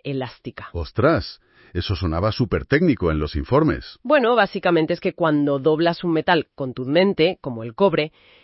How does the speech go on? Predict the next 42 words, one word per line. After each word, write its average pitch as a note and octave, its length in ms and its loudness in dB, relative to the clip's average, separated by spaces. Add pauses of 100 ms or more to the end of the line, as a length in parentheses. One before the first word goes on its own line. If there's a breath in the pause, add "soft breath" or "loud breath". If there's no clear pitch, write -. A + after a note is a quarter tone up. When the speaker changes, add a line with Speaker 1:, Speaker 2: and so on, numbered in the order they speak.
Speaker 1:
físicamente A#3 800 -2
tiende G3 320 0
a F#3+ 60 -2
rebotar, C3+ 520 -6 (460 soft breath)
a F3 120 -6
querer A3 380 2
volver A3 300 2
un G#3+ 140 0
poco A3+ 320 2
hacia F#3 240 -4
su - 260 -6
posición E3 640 -2
plana C#3+ 340 -2
original. B2+ 560 -4 (120)
Speaker 2:
O F#2+ 80 -6
sea C3 160 0
que B2 180 2
si A2 140 -4
calculas A#2+ 520 0
a A2+ 120 0
ojo A2 400 0
y F2 100 -2
el D#2+ 140 -2
pliegue A2 380 -2
se G#2 120 -8
queda G2+ 220 -2
corto, B2 360 -2 (320 soft breath)
pues C2+ 160 -10
la B1 140 -12
pieza F#2+ 340 -4
no E2 100 -2
encaja. C#2+ 440 -6 (480)
Pero F2 180 0
si G2+ 120 -4
lo F2 140 0
fuerzas A2+ 420 -2
en A2 140 2
exceso A#2+ 480 -2
para D#2+ 240 -4
compensar F2 580 -4
ese G2+ 200 -4
rebote, G#2+ 580 -4